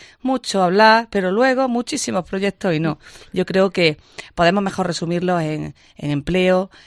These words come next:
en juventud, en emprendimiento consolidado,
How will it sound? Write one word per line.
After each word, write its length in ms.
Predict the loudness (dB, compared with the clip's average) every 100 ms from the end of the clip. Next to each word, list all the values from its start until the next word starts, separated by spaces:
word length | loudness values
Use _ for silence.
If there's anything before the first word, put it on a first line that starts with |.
| _ -12
en 560 | -8 -6 -6 -6 -8
juventud, 840 | -10 -6 -4 -4 -6 -6 -4 -4 -6 -14 -20 _
en 400 | -6 -4 -2 -4
emprendimiento 800 | -4 -4 -2 0 0 0 -2 -4
consolidado, 840 | -4 -6 -6 -4 -2 0 0 -4 -6